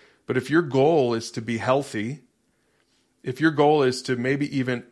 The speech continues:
help move the needle for the loved one in your life to help them to be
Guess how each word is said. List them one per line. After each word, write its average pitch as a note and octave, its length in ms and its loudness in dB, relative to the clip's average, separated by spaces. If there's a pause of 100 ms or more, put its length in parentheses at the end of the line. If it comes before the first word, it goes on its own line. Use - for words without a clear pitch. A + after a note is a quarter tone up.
(260)
help C#3+ 340 -2
move C3+ 320 0
the A#2+ 100 -4
needle A#2+ 580 -4
for A#2 340 -4
the A2 140 -6
loved A#2+ 320 -2
one A2+ 180 -4
in A2 120 -8
your B2 200 -4
life A#2 260 -2
to A#2 100 -10
help A2+ 300 -10
them B2+ 260 -4
to C3+ 80 -6
be A2 280 -8